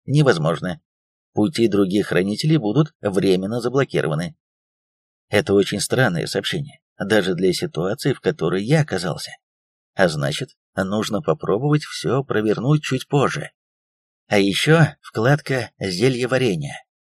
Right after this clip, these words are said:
Она призывно мигала золотистыми переливами. «А ну что, попустила?» Расценил второй мой ступор и длительное молчание как победу над внутренними демонами.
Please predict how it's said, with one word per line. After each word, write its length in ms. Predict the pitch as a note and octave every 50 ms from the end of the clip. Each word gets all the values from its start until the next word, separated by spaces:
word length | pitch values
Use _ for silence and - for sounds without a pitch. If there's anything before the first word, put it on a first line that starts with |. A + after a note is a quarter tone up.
| _ _ _ -
Она 340 | - G2+ G2+ G#2 A2+ A2
призывно 520 | E2+ - G2+ G#2+ G2 F#2+ A2 G#2+ G#2 G#2+ G#2
мигала 560 | G#2 G2+ G2 F#2 G2+ A2+ A#2+ A2 G#2 G#2 G2+
золотистыми 800 | F2+ G#2+ G#2+ A2 G#2 F2 - A#2 A#2+ A#2+ - - - A2+ A2+ G2+
переливами. 680 | - A#2 G#2 A2+ A#2+ B2+ C3 G#2 F#2+ - - - - _ _ _ _ _ _ _ _ _ _ _ _ _ _ _ _
«А 100 | - -
ну 120 | G#2 G#2 G2
что, 400 | - - A2 A2 G2+ F2 - _ _ _ _ _ _ -
попустила?» 720 | F#3 D#3 G3+ G3+ F#3 - - - C3+ D3 C#3 B2 F2 - _ _ _ _ _ _ _ _ _ _ -
Расценил 760 | - A2 D3 F3 F3 - - F#3 E3 D3 D3+ E3 E3 D#3+ D3
второй 440 | - - - C#3 B2 B2 C3+ C3+
мой 160 | A#2 A2+ A2 G2
ступор 520 | - - A#2+ A#2+ - - B2 A2+ G2+ - -
и 140 | - A2 F3
длительное 500 | - F#2+ G3 D#3 - E2 E2 - D#2+ E2
молчание 540 | F2 F#2+ F#2+ - - F#3 F#3 D#3+ D#3+ D3+
как 180 | - C3+ - _
победу 460 | - G#2+ F2+ E2+ F#2 B2+ D3 C#3 B2
над 160 | A2+ A2 F#2+
внутренними 720 | G2 D#2+ F2 G2+ A#2 - G2+ G2 F#2+ G2 G2 F#2 F#2+ F2 - -
демонами. 600 | F#2 E2+ E2 F#2 F2 C2+ C#2 C2 C2+ C2+ -